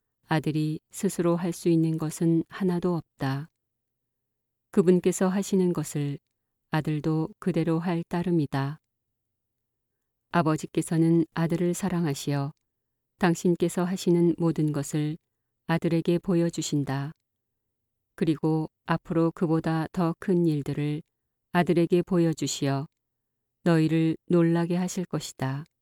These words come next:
요한복음서 오 장 십구 절에서 이십 절. 성부와 성자의 대등성. "내 아버지께서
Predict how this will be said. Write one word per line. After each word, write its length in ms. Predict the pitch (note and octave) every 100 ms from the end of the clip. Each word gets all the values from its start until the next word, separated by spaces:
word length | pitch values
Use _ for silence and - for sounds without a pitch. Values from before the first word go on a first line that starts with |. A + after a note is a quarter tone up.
| _ _ _ _ _ _ _ _ _
요한복음서 1040 | F3 E3+ F3 E3+ E3 - C#3+ C#3+ C#3+ C#3 D3+ _ _ _ _ _
오 180 | D#3 D3
장 340 | - D3+ D3+ - -
십구 340 | - _ E3
절에서 560 | D#3+ D#3 D#3 - E3 D#3+
이십 380 | - E3+ D#3+ F3 -
절. 340 | - C3+ C3+ D3+ _ _ _ _ _ _ _ _ _ _ _ _ _ _ _ _ -
성부와 600 | G#3 E3+ E3+ E3+ F3 F3+
성자의 580 | - G#3+ F#3 F3 F3+ F3+
대등성. 800 | F3+ D#3+ D#3+ D#3 - C#3 C#3 C#3 - _ _ _ _ _ _ _ _ _ _ _ _
"내 260 | F3 E3+
아버지께서 840 | E3+ E3 E3 - - D#3+ E3 D#3+